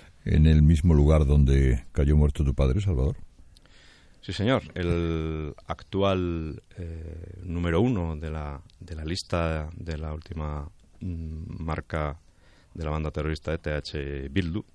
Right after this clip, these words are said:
Speaker 2: el número uno, Adolfo, eh, Adolfo Araiz, eh,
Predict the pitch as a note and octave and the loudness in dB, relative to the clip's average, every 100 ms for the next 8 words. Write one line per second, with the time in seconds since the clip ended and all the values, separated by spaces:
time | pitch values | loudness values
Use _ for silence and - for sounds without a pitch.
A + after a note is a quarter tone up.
0 | - - - F2 D2+ D2+ D#2 E2 - - | -20 -20 -16 -14 -12 -12 -14 -16 -16 -16
1 | - D#2+ D2+ D2 D#2+ G#2 B2+ _ - D2+ | -14 -10 -8 -6 -4 -4 -6 _ -14 -8
2 | D2+ D#2 - D2 C#2 _ - - - - | -8 -8 -8 -10 -10 _ -20 -20 -20 -20
3 | - - - _ - E2+ E2 D#2 D2 C#2+ | -20 -20 -20 _ -8 -4 -2 -4 -4 -8
4 | D2+ - - _ - D#2+ E2 D#2 D2+ A2 | -12 -20 -20 _ -2 -2 0 0 0 -2
5 | - _ _ _ - _ _ - _ _ | -6 _ _ _ -20 _ _ -20 _ _
6 | _ _ E2 E2 D#2 D2+ D2+ D2 E2+ | _ _ -6 -4 -2 -4 -6 -8 -10